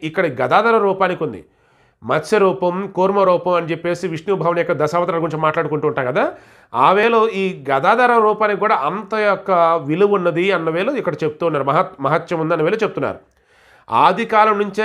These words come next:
గదాధర రూపుడైనటువంటి శ్రీ మహావిష్ణువు బ్రహ్మాది దేవతల పూజలు అందుకుంటూ ఉన్నాడు ఇక్కడ.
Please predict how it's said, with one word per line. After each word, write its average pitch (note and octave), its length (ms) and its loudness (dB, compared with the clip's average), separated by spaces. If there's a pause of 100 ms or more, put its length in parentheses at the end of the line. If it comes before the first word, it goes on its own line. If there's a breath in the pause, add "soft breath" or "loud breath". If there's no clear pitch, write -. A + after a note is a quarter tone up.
గదాధర F#3+ 440 0
రూపుడైనటువంటి G3 540 0
శ్రీ F3+ 180 -2
మహావిష్ణువు F3+ 1000 0 (300 loud breath)
బ్రహ్మాది G#3 580 2
దేవతల G#3 400 2
పూజలు G3 340 2
అందుకుంటూ F#3 480 -2
ఉన్నాడు F3 280 0
ఇక్కడ. C#3+ 360 -4